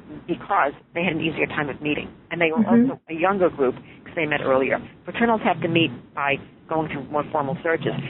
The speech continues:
Speaker 1: But now with the internet, you know, who knows, that might change.
Speaker 2: Yeah. It does make you wonder, though, how many separated twin pairs are out there that, that have no idea.
Speaker 1: Yep, we, we'll never know.
Speaker 2: Yeah.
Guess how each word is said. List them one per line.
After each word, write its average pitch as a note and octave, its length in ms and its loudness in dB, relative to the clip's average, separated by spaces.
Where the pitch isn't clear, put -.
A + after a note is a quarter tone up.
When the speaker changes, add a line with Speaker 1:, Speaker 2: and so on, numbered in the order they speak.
Speaker 1:
But - 120 -6
now A#3 160 4
with C#4+ 120 2
the G#3+ 140 4
internet, A3 400 2
you D3+ 60 -4
know, E3+ 120 2
who F#3+ 80 -2
knows, G3 240 6
that F3+ 100 2
might F#3+ 220 4
change. B3 220 0
Speaker 2:
Yeah. A#3+ 300 4
It A#3 120 0
does C#4+ 160 4
make D4+ 180 4
you A#3 60 6
wonder, C4 200 6
though, F3+ 100 0
how G3+ 180 -6
many A3 440 4
separated F#3+ 500 6
twin A3+ 260 4
pairs F3 300 4
are E3+ 180 2
out D#3+ 220 4
there D#3+ 240 4
that, D#3 160 6
that E3 140 4
have G#3 100 2
no F#3 200 6
idea. G3 340 6
Speaker 1:
Yep, A3 140 2
we, F3 160 -2
we'll F3+ 100 4
never E3+ 240 2
know. G3 160 2
Speaker 2:
Yeah. F#3 240 4